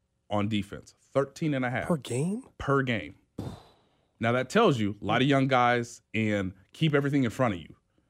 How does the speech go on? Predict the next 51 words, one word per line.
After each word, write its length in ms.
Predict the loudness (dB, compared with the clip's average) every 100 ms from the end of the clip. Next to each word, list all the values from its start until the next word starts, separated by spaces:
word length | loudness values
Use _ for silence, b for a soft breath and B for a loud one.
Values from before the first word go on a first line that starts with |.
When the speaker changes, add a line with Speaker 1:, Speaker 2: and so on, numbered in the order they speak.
| _ _ _ _ _ _ _ _ -2
Speaker 1:
which 200 | 0 2
is, 140 | 0 4
I 120 | 2
think 140 | 2 -2
the 40 |
Chiefs 200 | -2 -2
have 100 | 0
done 200 | 0 2
actually 260 | 0 -2 -4
a 40 |
pretty 340 | -4 _ -4 -2
good 160 | -2
job 240 | 0 0 -2
this 100 | -10
season 240 | -12 -12
of, 100 | -18 _
is 120 | -14
keep 240 | -4 -2 2
everything 280 | 2 2 -2
in 80 |
front 160 | 0 0
of 80 | 0
you, 100 | -2
even 180 | 0 2
on 60 | 2
the 60 | 0
Christian 300 | 0 0 2
Kirk 200 | 2 2
play. 180 | 0 0 B 4
Keep 260 | 6 8
him 140 | 6 6
in 100 | 8
front 320 | 10 10 10
of 80 | 6
you. 120 | 4
Wow, 540 | 4 2 8 12 12
Speaker 2:
Yeah. 40 | 10
Speaker 1:
he's 160 | 6
running 280 | 6 6 6
right 200 | 8 8
by 240 | 8 8 8
us. 420 | 6 2 0 0
<laughs> 0 |
Speaker 2:
<laughs> 1200 | 4 4 6 4 4 8 8 8 8 6 6 -2
Speaker 1:
We 100 | 6
have 180 | 8 8
two 240 | 8 8 10
safeties 400 | 10 8 6 2
accounting 460 | 6 8 8 6
for 140 | 4 6
this. 380 | 8 6 2